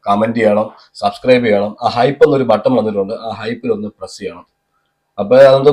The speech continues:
ബൂസ്റ്റിംഗ് ആണെന്ന് തോന്നുന്നു, വീഡിയോ ബൂസ്റ്റിംഗ് ആണെന്ന് തോന്നുന്നു. അപ്പൊ അതിലൊന്ന് പ്രസ് ചെയ്തേക്കണം. നമ്മളിപ്പോൾ ചെയ്യാൻ പോകുന്ന ഒരു കണ്ടന്റ് എന്താണെന്ന് വെച്ചാൽ, ഞാനിത് നേരത്തെ പറയണം, പറയണം എന്ന് വെച്ചിരുന്നതാണ്. പക്ഷേ നമുക്ക് കാര്യങ്ങളൊക്കെ നമ്മൾ അറിഞ്ഞതാണ്, കുറേ കാര്യങ്ങൾ നമ്മൾ അറിഞ്ഞു. പക്ഷെ അത് ഇവിടെ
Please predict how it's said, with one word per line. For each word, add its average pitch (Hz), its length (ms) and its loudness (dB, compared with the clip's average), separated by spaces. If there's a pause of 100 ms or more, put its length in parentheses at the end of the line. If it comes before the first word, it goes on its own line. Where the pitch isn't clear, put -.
ബൂസ്റ്റിംഗ് 147 300 0
ആണെന്ന് 139 160 4
തോന്നുന്നു, 131 200 0 (180)
വീഡിയോ 123 260 -2
ബൂസ്റ്റിംഗ് 135 320 -4
ആണെന്ന് 120 220 0
തോന്നുന്നു. 110 280 -6 (480)
അപ്പൊ 117 140 -2
അതിലൊന്ന് 120 380 2
പ്രസ് 110 220 -4
ചെയ്തേക്കണം. 98 440 -8 (340)
നമ്മളിപ്പോൾ 156 460 4
ചെയ്യാൻ 143 260 6
പോകുന്ന 135 200 4 (220)
ഒരു 113 180 -4
കണ്ടന്റ് 117 400 2
എന്താണെന്ന് 107 360 0
വെച്ചാൽ, 90 260 -12 (680)
ഞാനിത് 160 360 6
നേരത്തെ 156 320 6 (240)
പറയണം, 151 380 4 (120)
പറയണം 143 340 0
എന്ന് 143 160 -4
വെച്ചിരുന്നതാണ്. 131 600 -2
പക്ഷേ 139 220 -2 (580)
നമുക്ക് 143 340 2 (880)
കാര്യങ്ങളൊക്കെ 175 560 4
നമ്മൾ 165 240 2
അറിഞ്ഞതാണ്, 151 420 4
കുറേ 143 160 4 (120)
കാര്യങ്ങൾ 143 380 4
നമ്മൾ 127 240 -4
അറിഞ്ഞു. 123 280 -4
പക്ഷെ 135 240 -8
അത് 143 180 -12
ഇവിടെ 143 220 -8